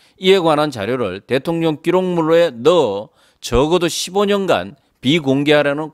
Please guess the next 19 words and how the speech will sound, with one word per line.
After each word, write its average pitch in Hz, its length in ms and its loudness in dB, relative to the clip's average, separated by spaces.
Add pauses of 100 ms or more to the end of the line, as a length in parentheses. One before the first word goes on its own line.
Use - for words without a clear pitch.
꼼수를 196 460 -2
부렸다. 98 500 -10 (1300)
그리고 123 500 4
그는 165 220 4
또 160 80 4
이런 180 240 4
얘기도 104 240 -2
하네요. 87 500 -12
물론 156 580 2 (120)
논란의 190 480 2
중심에 151 440 -8
서게 175 280 -6
된 113 320 -6
프로체 165 340 -2
한 165 260 -6
개가 101 460 -2 (260)
한간에 165 540 0
주장하는 139 540 -4
대로 110 420 -6